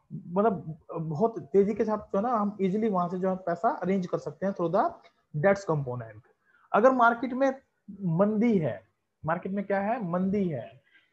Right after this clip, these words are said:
तो वहां पर आप लोग basically जो पैसा arrange करते हैं, वो, अ, अ, जो ना किससे arrange करने की कोशिश करते हैं? equities fund से। थोड़ा सा मुझे लगता है मैंने यहाँ गलत कर दिया, मैं दोबारा से इसको reverse करता हूँ। Bullish और bearish phase जो होते हैं ना,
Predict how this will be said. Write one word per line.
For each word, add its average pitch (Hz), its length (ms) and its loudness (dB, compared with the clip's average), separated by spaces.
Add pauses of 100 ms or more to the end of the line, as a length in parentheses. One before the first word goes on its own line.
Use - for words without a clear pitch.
तो 220 60 2
वहां 214 240 6
पर - 340 -4 (200)
आप 185 260 2
लोग 196 180 4
basically 180 400 2
जो 185 100 0
पैसा 175 320 -2
arrange 175 240 -2
करते 147 280 -6
हैं, 185 300 -4
वो, 190 460 -2 (200)
अ, - 160 -10
अ, 160 800 0 (600)
जो 180 60 -6
ना 240 100 -8
किससे 233 280 -4
arrange 214 160 -2
करने 196 200 -6
की 185 60 -8
कोशिश 185 220 -6
करते 165 220 -10
हैं? 285 300 -8 (160)
equities 185 500 -4
fund 123 140 -10
से। - 140 -14
थोड़ा 196 300 -4
सा 220 140 -2
मुझे 214 140 0
लगता 196 220 -4
है 196 40 -2
मैंने 202 120 -2
यहाँ 202 120 -2
गलत 208 220 0
कर 180 60 -4
दिया, 170 240 -2
मैं 254 140 -6
दोबारा 180 260 0
से 185 60 -6
इसको 190 280 -4 (420)
reverse 185 440 6
करता 180 300 0
हूँ। 220 440 -2 (680)
Bullish 233 360 4
और 285 120 8
bearish 247 420 4
phase 240 180 6
जो 226 120 6
होते 147 180 2
हैं 147 60 0
ना, 190 320 2